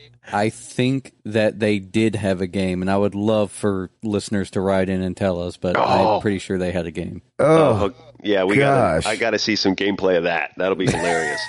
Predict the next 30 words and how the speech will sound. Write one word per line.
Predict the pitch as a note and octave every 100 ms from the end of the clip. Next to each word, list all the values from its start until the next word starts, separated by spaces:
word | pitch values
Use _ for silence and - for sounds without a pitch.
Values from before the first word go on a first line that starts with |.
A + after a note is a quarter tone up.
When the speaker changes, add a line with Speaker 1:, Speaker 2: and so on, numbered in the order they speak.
| -
Speaker 3:
<laughs> | - - - C3 - - A#2 A#2
Speaker 2:
So | - A#2+ F#2+
Speaker 3:
Oh, |
Speaker 2:
Project | F#2+ - G2 -
Speaker 3:
Lord. | -
Speaker 2:
X | F2
Zone | A2 A2+ A2+ A2
for | A2+
the | G2+
three | - G#2
D | G2
S | -
debuted | G2 F#2 G2 G2+
at | E2
number | F#2 F2+
three. | - E2+ D#2+ D#2+ - _ _ _ _ _ _
Uh, | F#2+ F2 E2+ - - -
Deadpool | B2 C3+ - G2+ F#2 -
comes | - G2 G2
in | G2+ F#2+ G2
and | F2+
debuts | F#2 F2 F#2+ F#2+ F#2
for | - F#2
the | F2+
Xbox | F#2 - F#2 -
three | F2
sixty | - G2+ -
at | E2+
number | F#2 F2+
four | - G2+ G2 A#2+